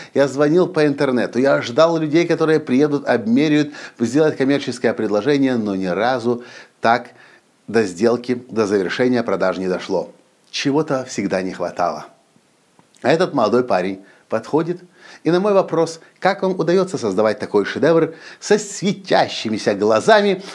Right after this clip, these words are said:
начинает мне рассказывать свои секреты создания аквариумных шедевров. Какие рыбы, каких рыб он подбирает,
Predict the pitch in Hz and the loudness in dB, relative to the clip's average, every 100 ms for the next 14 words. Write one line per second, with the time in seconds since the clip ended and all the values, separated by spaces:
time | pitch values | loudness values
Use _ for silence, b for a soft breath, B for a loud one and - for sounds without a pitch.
0 | - 190 190 196 208 190 185 165 - 185 | -2 -2 0 2 2 2 2 0 2 2
1 | 175 170 - - _ - - 160 202 190 | 4 0 -2 -20 _ -10 2 4 4 2
2 | 131 151 180 175 165 - B - - 156 | 0 2 2 4 0 -4 B -16 0 2
3 | 131 104 139 139 131 127 123 - 120 - | 2 4 4 4 4 2 -4 -4 -4 -2
4 | 113 113 110 104 104 98 - 110 139 139 | 4 4 6 2 0 -2 -2 4 6 6
5 | 92 82 B B B - 175 - 190 165 | 2 -2 B B B -2 -2 2 4 6
6 | 170 160 139 - 123 165 139 131 113 120 | 6 6 2 0 -4 0 4 4 4 2
7 | 110 131 147 101 | 2 4 4 0